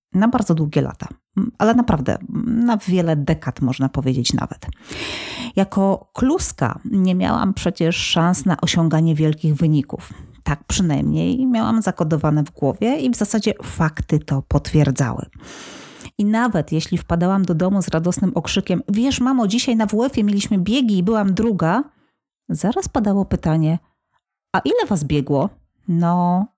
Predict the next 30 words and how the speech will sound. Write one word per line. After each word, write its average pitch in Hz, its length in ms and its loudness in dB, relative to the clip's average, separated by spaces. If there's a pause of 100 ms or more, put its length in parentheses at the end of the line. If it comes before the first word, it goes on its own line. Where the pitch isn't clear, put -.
(140)
dwie”. 185 400 -2 (1200)
Byłam 240 300 2
bystra. - 380 -2 (160)
Rozumiałam, 196 680 2
że 196 160 2
to 262 360 0
nie 339 220 2
najlepiej. 208 540 0 (240)
No 170 80 2
i - 20 2
przecież - 480 -2
byłam 156 260 2
kluską, 170 560 0
czyli 131 200 -2
w - 60 -10
sumie 151 240 2
gorzej 151 560 2
być 160 260 0
nie 190 120 2
mogło. 160 460 -2 (420)
Nic 196 200 0
więc 220 200 2
dziwnego, 180 640 0
że 190 280 2
nie 202 240 2
polubiłam 175 640 0
się 156 160 0
z 151 80 -4
ćwiczeniami 156 520 0
fizycznymi. 156 720 -2